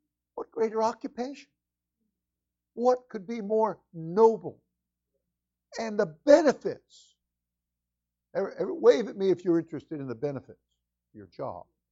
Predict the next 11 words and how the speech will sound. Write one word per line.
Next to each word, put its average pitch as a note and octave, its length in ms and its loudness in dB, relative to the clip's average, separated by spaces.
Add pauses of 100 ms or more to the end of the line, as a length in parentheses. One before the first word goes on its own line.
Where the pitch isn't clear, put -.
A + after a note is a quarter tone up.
(200)
Be D#3 180 -4
honest. D3+ 540 -10 (1400)
You D#3 120 -6
negotiate E3+ 920 -4
because C#3+ 420 -12
of B2+ 100 -20
the D#3+ 80 -10
benefits. C3 880 -10 (1300)
Well, A2+ 80 -14
guess D3 240 -4
what? G#2+ 200 -10